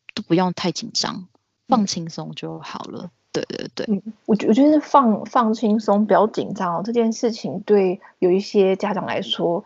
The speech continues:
Speaker 2: 很有难度。因为这个，
Speaker 1: 超难啊。<laughs>
Speaker 2: 对，因为，因为这个比较像是原本的性格，
Speaker 1: 嗯，
Speaker 2: 他可能是在当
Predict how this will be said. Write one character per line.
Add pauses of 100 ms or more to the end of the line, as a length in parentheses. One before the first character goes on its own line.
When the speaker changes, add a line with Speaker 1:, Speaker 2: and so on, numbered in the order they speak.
(120)
Speaker 2:
很
有
难
度。 (460)
因
为
这
个，
Speaker 1:
超
难
啊。 (100)
<laughs>
Speaker 2:
对， (320)
因
为，
因
为
这
个
比
较
像
是
原
本
的
性
格，
Speaker 1:
嗯，
Speaker 2:
他
可
能
是
在
当